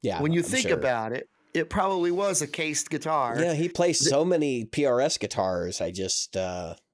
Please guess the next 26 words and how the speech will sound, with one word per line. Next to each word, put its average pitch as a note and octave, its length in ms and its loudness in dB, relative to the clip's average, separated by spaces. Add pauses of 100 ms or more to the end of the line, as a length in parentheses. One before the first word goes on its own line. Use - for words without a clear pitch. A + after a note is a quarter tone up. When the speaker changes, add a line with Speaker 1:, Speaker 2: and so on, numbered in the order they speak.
(960)
Speaker 2:
Oh, B2 140 2
hell A#2 200 -2
yeah. G#2+ 100 -6 (100)
Oh, D#3+ 160 4
yeah, C3 160 2
this E3 240 0
thing, C#3+ 260 -2
oh D3+ 160 2
my C3 200 -4
God. A2 480 -8 (180)
Speaker 1:
I'm C3 120 0
making C3+ 200 4
Speaker 2:
This A2+ 80 0
Speaker 1:
a A2 80 0
joke, A2 260 2
by D#3+ 60 4
the F3 80 6
Speaker 2:
literally E3 300 2
Speaker 1:
way, - 40 -4
but E3 80 0
Speaker 2:
is, C#3+ 420 0 (440)
I C3+ 120 2
know, A#2+ 400 -2
you're B2 120 -4
joking. A#2 440 -6 (400)
Gu-, D#3+ 220 4